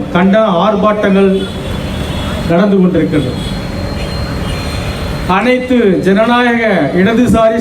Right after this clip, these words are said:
சிந்தனை உள்ள அமைப்புகள் எல்லாம் இந்த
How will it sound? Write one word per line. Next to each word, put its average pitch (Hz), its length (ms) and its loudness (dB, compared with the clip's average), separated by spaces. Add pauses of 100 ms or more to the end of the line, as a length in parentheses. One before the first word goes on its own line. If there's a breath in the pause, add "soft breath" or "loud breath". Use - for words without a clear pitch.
சிந்தனை 226 420 2
உள்ள 214 120 2 (120)
அமைப்புகள் 208 540 0
எல்லாம் 226 320 0 (3500)
இந்த 233 160 2